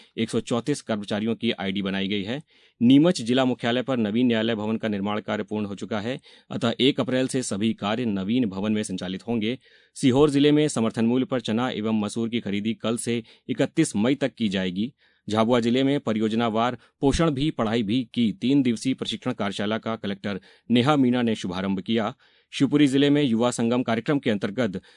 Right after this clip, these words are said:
जिला रोजगार कार्यालय, जिला व्यापार एवं उद्योग केंद्र व शासकीय आईटीआई संस्थान द्वारा सत्ताईस मार्च को एक दिवसीय रोजगार मेला आयोजित किया जाएगा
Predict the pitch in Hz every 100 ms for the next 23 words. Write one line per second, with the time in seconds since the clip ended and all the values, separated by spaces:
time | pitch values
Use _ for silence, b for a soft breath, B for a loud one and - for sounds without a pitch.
0 | b 120 139 151 117 113 107 123 120 107
1 | 104 107 127 90 101 107 101 101 113 113
2 | 107 104 95 104 98 110 123 104 104 -
3 | 107 - 143 123 113 107 110 113 101 98
4 | 98 123 107 98 B B - 139 - 135
5 | - 120 123 - 135 131 104 135 120 113
6 | 123 107 104 98 107 120 107 107 95 98
7 | - 101 92 110 101 104